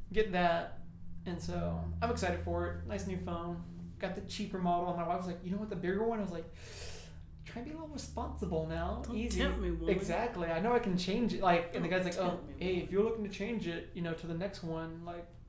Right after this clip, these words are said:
Speaker 1: just let us know before the ship date." I was like, "Don't tempt me, girl. I'll pay an extra, like, ten bucks for them to switch it on the account." <laughs> So, and the thing is, another reason why we switched was 'cause, uh,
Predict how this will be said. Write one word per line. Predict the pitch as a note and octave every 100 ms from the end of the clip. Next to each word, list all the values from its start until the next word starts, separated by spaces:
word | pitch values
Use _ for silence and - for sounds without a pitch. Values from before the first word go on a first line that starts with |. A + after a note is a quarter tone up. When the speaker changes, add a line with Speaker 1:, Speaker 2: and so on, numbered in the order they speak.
| - -
Speaker 1:
just | E3 D#3+
let | F3+
us | F3+
know | F3+ F#3
before | E3+ - F3 F3 F3
the | E3+
ship | - G#3 F#3
date." | E3+ E3+ - - - -
I |
was | E3+
like, | E3
"Don't | F#3+ G3+
tempt | G#3+ G#3
me, | F3
girl. | E3+ E3+ -
I'll | F#3+
pay | B3+
an | A3
extra, | F#3 F3+ E3+
like, | E3 D#3+ - - -
ten | F3+ E3
bucks | E3+ E3+
for | E3+
them | E3+
to | E3
switch | - E3+ E3+
it |
on | E3
the | E3+
account." | E3+ F3+ F3 G3 - - - - -
<laughs> | - - - - - - -
So, | - F3+ E3 D#3+ E3+ - - - - - - -
and | G3
the | F#3+
thing | A3+ A#3
is, | G3 A3+ G3+ G3 - -
another | F3+ F#3 F#3 F#3 F3
reason | F3+ F3 F3+ F3
why | E3+
we | E3+
switched | - F3+ F#3 F#3
was | E3 D#3
'cause, | F3 E3+ D#3
uh, | D#3+ E3 E3+